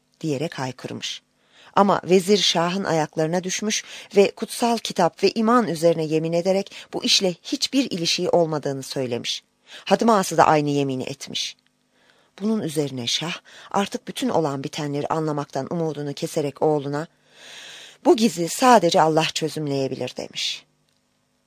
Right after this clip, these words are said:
Ama Kameruzzaman çok heyecanlanarak ona, "Baba, senden araştırma ve soruşturmalar yaparak anısı ruhumu heyecanlara boğan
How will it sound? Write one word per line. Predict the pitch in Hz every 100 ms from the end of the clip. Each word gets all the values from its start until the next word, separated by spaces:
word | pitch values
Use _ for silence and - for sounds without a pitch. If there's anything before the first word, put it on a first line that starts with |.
| _ _ _ _ _ _ _ _ - -
Ama | 233 233 - -
Kameruzzaman | - 220 226 214 202 214 196 196 185 - -
çok | 330 -
heyecanlanarak | 220 185 175 160 156 151 143 143 -
ona, | 165 170 190 _ - - -
"Baba, | 269 185 - - -
senden | - 262 262 254
araştırma | 240 247 - 262 262 247
ve |
soruşturmalar | 214 208 190 - 196 202 226 233
yaparak | 190 151 156 151 - - -
anısı | - 240 247 - 247
ruhumu | 247 233 233
heyecanlara | 214 233 233 247 226 220 233 220
boğan | 170 156 156